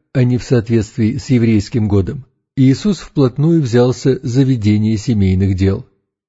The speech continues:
К концу года почти все их сбережения иссякли, и они были вынуждены отказаться от одного из назаретских домов,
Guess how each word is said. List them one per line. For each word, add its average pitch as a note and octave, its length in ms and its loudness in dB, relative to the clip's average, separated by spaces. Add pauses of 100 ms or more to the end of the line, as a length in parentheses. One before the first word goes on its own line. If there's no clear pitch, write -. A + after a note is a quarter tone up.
(460)
К - 40 -8
концу A#2 400 0
года D#3+ 300 2
почти D#3 420 -2
все D#3+ 320 0
их D3 100 2
сбережения A2+ 760 2
иссякли, A2+ 680 -2 (300)
и B2 100 2
они A#2 220 2
были G#2+ 180 2
вынуждены C#3+ 600 2
отказаться B2+ 800 -2
от - 220 -6
одного A2+ 360 0
из A#2 140 2
назаретских G#2+ 680 0
домов, B2+ 460 0